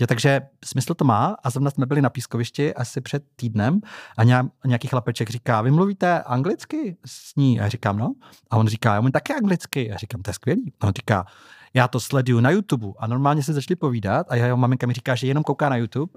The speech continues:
na nějakou tlapkovou patrolu, to my zatím ještě nejedem, a normálně se s ní dokázal bavit, jakože říkal,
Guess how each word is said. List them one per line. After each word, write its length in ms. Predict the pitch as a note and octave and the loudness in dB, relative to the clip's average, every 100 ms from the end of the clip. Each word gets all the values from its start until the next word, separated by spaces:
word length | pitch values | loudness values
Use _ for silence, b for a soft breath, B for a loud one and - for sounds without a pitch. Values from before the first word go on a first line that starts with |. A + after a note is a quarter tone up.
| A#2+ | -4
na 540 | G#2+ A2 A2 A2 A2+ | 0 0 0 -2 -2
nějakou 280 | A2 G2 G2+ - _ _ _ _ | -4 -4 -6 -10 _ _ _ _
tlapkovou 340 | A#2 - A#2 | -2 0 2
patrolu, 420 | A2 G2+ G#2 G#2 C#3 | 0 -2 0 0 0
to 100 | F#2 | 0
my 80 | |
zatím 220 | F#2 - G#2 | -2 -2 -4
ještě 160 | - | 0
nejedem, 280 | F#2+ G2 D3 - B B B - | 2 4 2 -2 B B B 0
a 60 | |
normálně 340 | B2 B2+ C3+ C#3 | 4 6 4 0
se 100 | C#3 | -4
s 80 | - | -4
ní 60 | |
dokázal 340 | A#2+ C#3 C#3 C#3 | -2 0 0 0
bavit, 260 | C#3+ G2+ | -2 -2
jakože 260 | G2 A2 A2 | -8 -6 -6
říkal, 440 | G#2+ A2+ G#2 A2 | -6 -6 -4 -6